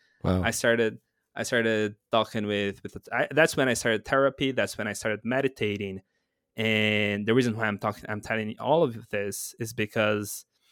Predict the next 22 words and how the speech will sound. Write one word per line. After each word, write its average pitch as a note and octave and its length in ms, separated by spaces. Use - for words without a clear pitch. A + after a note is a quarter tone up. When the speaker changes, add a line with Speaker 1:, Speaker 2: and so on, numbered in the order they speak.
Speaker 2:
you D3 120
know, C#3+ 80
like, B2+ 260
it - 140
really D4+ 160
made A3+ 200
me G#3 280
reconnect F3 520
and, - 300
and A#2+ 340
really C#3 640
appreciate C3 760
the B2 120
importance A#2+ 800
of A2 200
mental G#2 260
health, - 520
right? A2 260
Because - 600
without A#2+ 340
mental G#2+ 220
health F#3 420